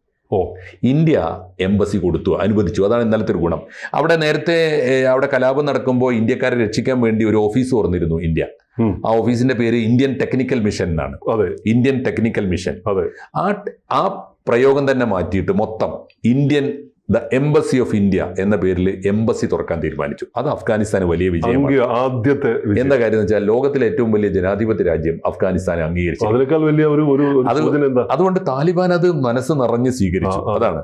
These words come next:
Speaker 1: ഓക്കെ.
Speaker 2: ഞങ്ങൾ എന്ന് പറഞ്ഞിട്ട്. മാത്രമല്ല അത് ബോധ്യപ്പെടുന്ന മട്ടിൽ, ഏ, ജയശങ്കർ സംസാരിച്ചു അവിടെ.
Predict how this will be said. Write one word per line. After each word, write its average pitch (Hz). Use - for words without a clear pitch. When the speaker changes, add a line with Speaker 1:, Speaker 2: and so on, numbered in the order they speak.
Speaker 1:
ഓക്കെ. 101
Speaker 2:
ഞങ്ങൾ 123
എന്ന് 156
പറഞ്ഞിട്ട്. 123
മാത്രമല്ല 131
അത് 135
ബോധ്യപ്പെടുന്ന 131
മട്ടിൽ, 113
ഏ, 95
ജയശങ്കർ 104
സംസാരിച്ചു 92
അവിടെ. 71